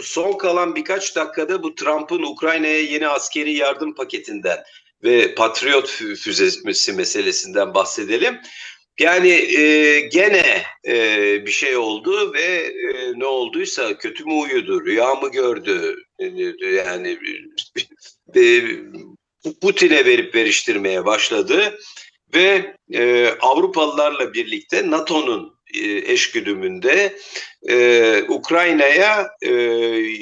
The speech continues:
yeni bir, e, askeri yardım paketi ha-, e, açıkladı. Yani bu ilk defa oluyor, e,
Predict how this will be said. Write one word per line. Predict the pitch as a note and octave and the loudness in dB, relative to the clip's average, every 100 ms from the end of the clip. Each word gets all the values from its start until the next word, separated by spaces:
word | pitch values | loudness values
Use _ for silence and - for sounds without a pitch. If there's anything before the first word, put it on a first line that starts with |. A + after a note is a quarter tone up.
| G2 F#2 F#2+ | -12 -12 -10
yeni | G2+ B2+ D#3+ E3+ | 0 4 4 6
bir, | F3 F#3+ - - - | 4 4 0 -4 -2
e, | C3+ A#2+ A#2 A2+ A2+ G#2+ - - - - | 0 2 0 -2 -4 -8 -10 -12 -6 -2
askeri | B2 - C#3 D3 F#3+ | 0 0 0 2 4
yardım | D3+ C#3+ G3+ | 4 4 0
paketi | F#3+ - - - | -2 -4 -6 -6
ha-, | D#2+ F#2+ - - - | -6 -6 -8 -16 -12
e, | - G1+ G1+ - - | -8 -6 -6 -6 -8
açıkladı. | - - - - F#2 D#2 - - _ - - _ | -6 -6 -4 -2 -2 -2 -6 -16 _ -20 -20 _
Yani | - G#2+ G2+ | -6 -4 0
bu | - E3+ | 2 2
ilk | D#3 | 0
defa | C3 A2+ A2 | -2 2 2
oluyor, | F2+ D#2+ D#2+ D#2 - - | 2 0 0 0 -2 -10
e, | - | -8